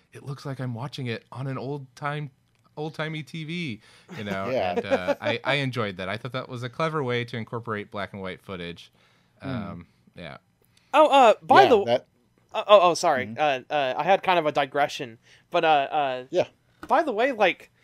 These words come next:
Speaker 3: uh, there's no monsters to talk about here, right? Like, no new monsters to, to talk about and everything, 'cause, like, you know, discuss all monsters, you know.
Speaker 2: I mean, yeah,
Speaker 3: But,
Speaker 2: un-,
Speaker 3: but
Speaker 2: unless you consider the ship and,
Speaker 3: Yeah.
Speaker 2: uh, Gittergay as
Speaker 3: Right.
Speaker 2: a new monster, then that's it.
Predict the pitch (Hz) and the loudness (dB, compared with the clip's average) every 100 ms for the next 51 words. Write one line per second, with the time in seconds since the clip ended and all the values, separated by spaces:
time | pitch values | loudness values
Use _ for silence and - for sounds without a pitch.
0 | _ _ _ _ 185 175 156 220 202 349 | _ _ _ _ 2 2 4 4 6 4
1 | 277 180 240 - 214 180 - - 151 175 | 4 2 2 0 -2 -4 -6 -4 2 2
2 | - 131 117 - - 113 107 123 135 151 | 2 -4 -4 -6 -14 -14 -8 -6 -2 -2
3 | 160 180 151 131 156 160 170 - 180 180 | -2 -2 -2 -4 -4 -2 -2 -4 -4 -4
4 | 185 - 180 170 165 170 170 170 180 180 | -6 -4 0 0 -2 -4 -2 -2 0 -2
5 | 175 185 185 196 160 139 143 - 147 117 | -2 -6 -8 -6 -6 -4 -4 -4 -10 -10
6 | - 156 - 165 151 135 123 123 - 123 | -10 -12 -4 -2 -2 -4 -4 -8 -10 -12
7 | 127 - 127 120 113 113 127 110 113 175 | -14 -18 -18 -14 -8 -6 -6 -6 -4 8
8 | 202 123 143 175 - - 127 277 254 202 | 10 10 4 -2 -10 -8 6 10 12 10
9 | - 226 - 175 - 170 156 151 147 139 | 4 -2 -2 -2 2 4 6 4 2 0
10 | _ _ _ 120 113 - 151 170 - - | _ _ _ -2 -2 2 6 4 2 -20
11 | - _ _ _ 120 147 127 123 123 110 | -20 _ _ _ 6 6 6 2 0 0
12 | 107 98 135 131 117 110 104 98 101 - | -2 -2 0 0 2 2 0 -2 -8 -14
13 | _ _ 110 113 135 - 123 113 110 110 | _ _ 2 4 4 2 -4 -4 -4 -6
14 | 110 - 104 101 98 101 95 98 104 87 | -8 -8 -6 -6 -8 -8 -8 -6 -8 -10
15 | 80 | -12